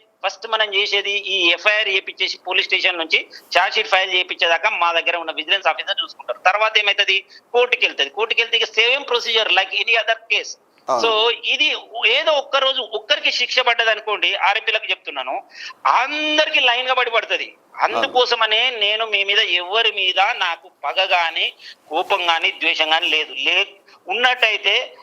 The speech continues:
Speaker 1: నా మీదనే అటాక్ చేయాలని ట్రై చేసిండ్రు, నన్ను బదనాం చేయాలని ట్రై చేసిండ్రు. నేను ఉండుంటే రోజు ఇన్స్పెక్షన్ చేసేసి అన్నిటిపైన అటాక్ చేసేది. అట్లేమన్నా ఉన్నదా? వన్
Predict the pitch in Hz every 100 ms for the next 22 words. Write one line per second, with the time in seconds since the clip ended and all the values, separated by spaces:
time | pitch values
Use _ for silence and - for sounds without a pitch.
0 | - 160 180 214 233 226 233 233 190 214
1 | 220 220 208 202 196 196 180 180 170 156
2 | 147 147 156 151 175 190 185 170 160 190
3 | 196 180 175 175 170 160 160 151 143 143
4 | 151 _ - 147 175 190 190 185 180 202
5 | 214 202 196 160 175 202 233 240 202 -
6 | 214 214 196 180 180 202 165 202 226 254
7 | 277 269 - 240 220 226 196 190 180 156
8 | - 160 180 180 170 190 180 214 - _
9 | _ _ 147 202 247